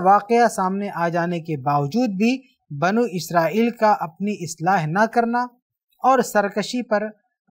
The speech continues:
मुसिर रहना, तो यही बताता है कि यकीनन ये पत्थर बल्कि उससे भी बदतर हो चुके हैं। याद रहे कि पत्थर कई एतबार से फ़ायदेमंद भी होते हैं और उनके अंदर अल्लाह ताला का खौफ भी होता है। पत्थर के अंदर अल्लाह ताला का खौफ होता है,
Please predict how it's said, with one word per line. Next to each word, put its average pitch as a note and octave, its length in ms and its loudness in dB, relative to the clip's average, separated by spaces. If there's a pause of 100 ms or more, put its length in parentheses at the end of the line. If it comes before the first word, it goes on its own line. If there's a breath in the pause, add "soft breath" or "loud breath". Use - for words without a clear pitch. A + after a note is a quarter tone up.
(180)
मुसिर F3+ 340 0
रहना, A3 400 2 (520)
तो F3 60 -6
यही G#3 280 0
बताता F3 420 -2
है E3 140 -4
कि D#3+ 160 -8
यकीनन E3+ 400 -8
ये D#3 240 -6 (500)
पत्थर G3+ 400 -2
बल्कि E3 340 -6
उससे G#3 400 -2
भी G#3 140 -2 (200)
बदतर D#3+ 320 -4
हो A#2+ 120 -12
चुके - 280 -20
हैं। - 180 -20 (260)
याद G3+ 220 0
रहे G#3+ 160 2
कि G#3 140 -6
पत्थर F#3 360 -4
कई B3+ 260 0
एतबार F#3+ 320 2
से G3+ 220 -6 (440)
फ़ायदेमंद D#3+ 520 0
भी G#3 80 0
होते G3 260 -4
हैं A#3 200 -6
और A#3 200 0
उनके A3+ 260 -2
अंदर A#3+ 300 0
अल्लाह G3+ 300 -2
ताला A3+ 380 -2
का A#3+ 200 -2
खौफ A3 420 2
भी E3+ 80 -6
होता C3 300 -12
है। - 100 -20 (800)
पत्थर B3 320 -6
के - 120 0
अंदर C4 200 2
अल्लाह C#4 220 2
ताला C#4 200 0
का C4 140 0
खौफ F3+ 240 -8
होता D3 220 -18
है, - 80 -20